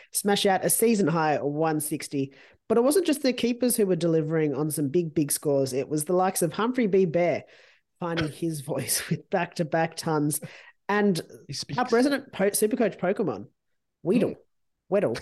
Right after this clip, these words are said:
Speaker 1: Weedle, Weddle,
Speaker 2: <laughs> Weedle.
Speaker 1: We-, Weedle, Weddle.
Speaker 2: The most potent <laughs> Pokemon.
Speaker 1: Yes. He, uh, he evolved. He evolved on the
Speaker 2: Mm.
Speaker 1: weekend into his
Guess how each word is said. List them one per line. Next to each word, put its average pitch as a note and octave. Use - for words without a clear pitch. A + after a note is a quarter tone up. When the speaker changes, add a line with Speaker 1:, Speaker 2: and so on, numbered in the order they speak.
Speaker 1:
Weedle, D#3+
Weddle, E3+
Speaker 2:
<laughs> -
Weedle. G4
Speaker 1:
We-, D#3
Weedle, F3+
Weddle. G3
Speaker 2:
The -
most F3+
potent E3
<laughs> -
Pokemon. C3
Speaker 1:
Yes. D#3
He, B3+
uh, G#3+
he A3+
evolved. F#3
He G3+
evolved C#3
on C3+
the C#3
Speaker 2:
Mm. C3+
Speaker 1:
weekend C3
into D3
his C3+